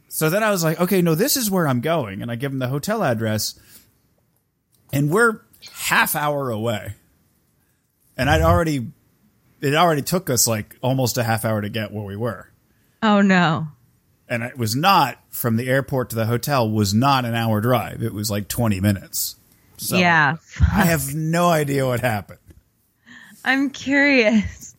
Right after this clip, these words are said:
Speaker 1: Yeah. And unfortunately, he, he, he and his wife moved from Mongolia,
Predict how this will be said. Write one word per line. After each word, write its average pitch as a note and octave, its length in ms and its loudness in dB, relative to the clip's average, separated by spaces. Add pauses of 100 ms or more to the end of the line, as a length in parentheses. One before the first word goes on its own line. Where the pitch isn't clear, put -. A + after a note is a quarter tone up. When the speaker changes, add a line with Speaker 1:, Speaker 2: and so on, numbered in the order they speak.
Speaker 1:
Yeah. D#3 580 0
And D#3+ 140 -4
unfortunately, E3 1300 -4 (260)
he, F3 540 -4 (1120)
he, C#3+ 340 -6
he F3 400 -2
and D#3+ 100 2
his B2+ 160 0
wife B2 540 0
moved B2+ 380 0
from C#3+ 340 2
Mongolia, A#2+ 880 2